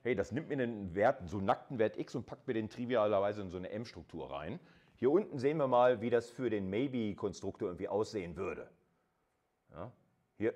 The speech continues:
ihr seht, dass das im Fall von, äh, von Maybe ist Return das gleiche wie Just. Nimm mir einen Wert X und pack den in so eine triviale Maybe-Struktur rein. Das ist das gleiche, was Pure gemacht hat bei den Implicatives. Ja, du gibst mir einen nackten Wert X vom Typ A,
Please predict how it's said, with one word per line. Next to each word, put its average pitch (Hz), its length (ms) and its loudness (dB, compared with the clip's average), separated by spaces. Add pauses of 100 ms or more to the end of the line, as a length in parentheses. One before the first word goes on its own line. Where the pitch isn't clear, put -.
ihr 90 100 -6
seht, 110 240 -2 (200)
dass 104 300 -2
das 104 180 -4
im 98 160 -8
Fall 113 320 4
von, 92 420 -2
äh, 76 160 -4
von 76 220 -8
Maybe 135 420 0 (160)
ist - 240 -6
Return 101 520 0
das 95 120 -4
gleiche 82 260 -8
wie 71 140 -16
Just. - 500 -12
Nimm 98 220 -6
mir 107 100 0
einen 85 180 -2
Wert 87 220 2
X 139 220 -6
und 98 160 -12
pack 117 180 2
den 104 140 -2
in 95 100 -8
so 87 80 -4
eine 85 140 -4
triviale 113 460 -2
Maybe-Struktur 92 880 -8
rein. 65 220 -14 (260)
Das 110 120 -8
ist - 80 -12
das 110 80 -12
gleiche, 113 200 -2
was 101 140 -10
Pure 123 480 0
gemacht 80 280 -6
hat 76 140 -14
bei 78 80 -10
den 76 140 -10
Implicatives. - 640 -18 (580)
Ja, 101 140 -12 (180)
du 85 80 -12
gibst 87 220 -12
mir 78 120 -10
einen 67 220 -14
nackten 76 380 -10
Wert 64 180 -12
X - 220 -10
vom 82 180 -12
Typ - 220 -12
A, 95 340 2